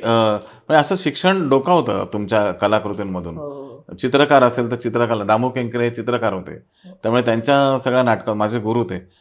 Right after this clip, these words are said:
Speaker 1: त्यांच्या नाटकातून पण आपल्याला बऱ्याच पद्धतीच्या या चित्रकला बघायला मिळतात नाटकांमधून. अ, शांताराम पवार हे आमचे ॲडव्हर्टायझिंगचे गुरु, ते नाटकांसाठी नेपथ्य करायचे, जाहिराती करायचे किंवा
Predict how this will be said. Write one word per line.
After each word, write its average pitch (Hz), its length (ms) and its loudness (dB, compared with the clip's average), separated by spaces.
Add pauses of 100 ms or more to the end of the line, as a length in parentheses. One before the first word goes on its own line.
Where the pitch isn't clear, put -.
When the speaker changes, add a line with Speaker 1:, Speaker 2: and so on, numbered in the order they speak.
(140)
Speaker 1:
त्यांच्या 110 300 -2
नाटकातून 127 500 0
पण 151 140 0
आपल्याला 127 300 0
बऱ्याच 110 340 -2
पद्धतीच्या 101 560 -6 (400)
या 95 100 -6
चित्रकला 98 600 -4 (100)
बघायला 90 300 -2
मिळतात 85 280 -8 (260)
नाटकांमधून. 95 640 -2 (640)
अ, 95 320 -4
शांताराम 123 480 2
पवार 110 340 2 (120)
हे 101 80 -6
आमचे 101 400 -6 (140)
ॲडव्हर्टायझिंगचे 95 640 -4
गुरु, 87 280 -10 (460)
ते 127 80 0
नाटकांसाठी 127 580 0
नेपथ्य 117 440 0
करायचे, 110 680 -2
जाहिराती 104 380 -2
करायचे 95 420 -6
किंवा 110 300 -4